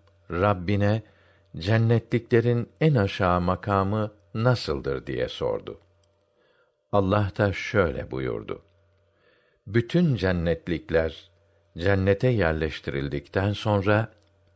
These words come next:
bir adam gelecek ve kendisine, 'Gir cennete.' denilince, 'Ya Rabbi, nasıl gireyim? Herkes yerini tuttu, alacağını aldı.'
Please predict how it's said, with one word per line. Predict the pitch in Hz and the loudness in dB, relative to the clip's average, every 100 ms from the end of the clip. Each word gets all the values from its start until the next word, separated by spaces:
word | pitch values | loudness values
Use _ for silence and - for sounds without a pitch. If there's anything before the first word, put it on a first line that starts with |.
| _ _ _ - | _ _ _ -2
bir | 156 107 | 0 2
adam | 101 110 113 | 2 2 2
gelecek | 73 67 65 73 98 - _ _ _ _ _ - | 0 -4 -4 -4 -4 -4 _ _ _ _ _ -2
ve | 117 | 0
kendisine, | - 123 123 113 127 123 | 2 2 4 2 4 4
'Gir | 113 92 127 139 | 2 2 4 4
cennete.' | 98 98 85 80 - 82 69 | 4 2 2 -2 0 -2 0
denilince, | 78 82 85 113 110 110 107 - _ _ _ _ _ _ _ | -2 -2 -2 -2 0 0 0 -6 _ _ _ _ _ _ _
'Ya | 101 101 82 | 0 2 2
Rabbi, | 76 60 67 69 - _ _ _ _ | -2 -4 -8 -8 -12 _ _ _ _
nasıl | 101 131 147 180 156 | 2 4 4 0 0
gireyim? | 80 67 65 62 52 - _ _ _ _ _ - | -2 -4 -4 -6 -8 -14 _ _ _ _ _ 0
Herkes | 170 156 131 110 - | 2 4 2 2 0
yerini | 87 92 90 95 | 0 0 0 -2
tuttu, | - 104 - - 117 - _ _ _ _ _ - | -2 -6 -4 -2 -2 -4 _ _ _ _ _ -2
alacağını | 107 104 90 87 87 85 | 0 0 0 0 2 0
aldı.' | 98 101 104 101 107 | 0 2 2 2 -2